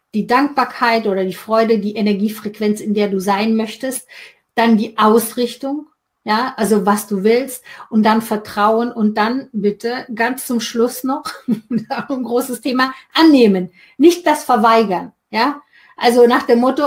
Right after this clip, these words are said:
angenommen, bleiben wir bei dem Schmetterlingsding, ähm, du siehst jetzt keinen echten Schmetterling, du siehst aber ein, ein, äh, keine Ahnung, irgendwie so ein Pfosten, so wie ich, <laughs> wo, wo ich im, ähm, nee, das war nicht vorhin, das war gestern,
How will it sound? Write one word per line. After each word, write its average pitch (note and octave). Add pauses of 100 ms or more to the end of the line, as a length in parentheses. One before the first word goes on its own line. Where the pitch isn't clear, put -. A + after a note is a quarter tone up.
(120)
angenommen, A#3+ (480)
bleiben A#3
wir A#3
bei A3
dem G3+
Schmetterlingsding, A3+ (560)
ähm, A#3+
du G#3+
siehst C#4+
jetzt A#3+
keinen A3 (140)
echten B3
Schmetterling, C#4 (220)
du A3
siehst D4+
aber A#3
ein, A#3
ein, A3
äh, A3+
keine A3
Ahnung, A3+
irgendwie C4
so A3
ein G#3+
Pfosten, C#4+
so C4
wie A#3+
ich, G#3
<laughs> G#3+
wo, B3+ (720)
wo B3+
ich C4+
im, G#3+
ähm, G3+
nee, A3+
das G3+
war F#3+
nicht G#3
vorhin, F#3
das -
war E3+
gestern, G3+